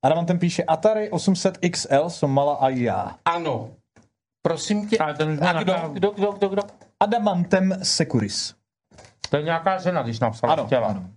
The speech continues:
Speaker 1: Ty
Speaker 2: Ano.
Speaker 1: jsi prozíravej, ty bys měl být šachista, podle mě. Tebe je škoda
Speaker 2: Ano,
Speaker 1: na
Speaker 2: přesně
Speaker 1: streaming,
Speaker 2: tak
Speaker 1: ty vole.
Speaker 2: to bylo. Přesně tak to bylo. A ještě navíc, eh, protože jsme byli chudá rodina, počítač jsem si jenom kupoval, tak jsem si to pouštěl na černobílé televizi.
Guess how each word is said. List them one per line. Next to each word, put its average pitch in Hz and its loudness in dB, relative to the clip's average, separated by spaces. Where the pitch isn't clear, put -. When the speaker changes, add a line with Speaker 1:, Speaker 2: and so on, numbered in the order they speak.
Speaker 1:
Ty 151 2
Speaker 2:
Ano. 165 0
Speaker 1:
jsi - -6
prozíravej, 175 0
ty 180 -8
bys 175 -2
měl 185 0
být 175 -2
šachista, 160 0
podle 107 -2
mě. 104 -2
Tebe 165 2
je 196 -6
škoda 151 0
Speaker 2:
Ano, 170 -2
Speaker 1:
na 170 -2
Speaker 2:
přesně 208 0
Speaker 1:
streaming, 208 -4
Speaker 2:
tak - -4
Speaker 1:
ty 190 2
vole. 170 2
Speaker 2:
to 196 -4
bylo. 190 -8
Přesně 190 0
tak 185 0
to 196 2
bylo. 170 0
A 135 -2
ještě 151 -2
navíc, 170 -4
eh, 135 4
protože 160 -2
jsme 175 2
byli 165 -2
chudá 165 0
rodina, 165 -2
počítač 156 -2
jsem 170 -2
si - -2
jenom 160 -2
kupoval, 139 -2
tak 127 0
jsem 139 0
si 123 -8
to 139 0
pouštěl 135 -2
na 104 -2
černobílé 117 0
televizi. 104 -2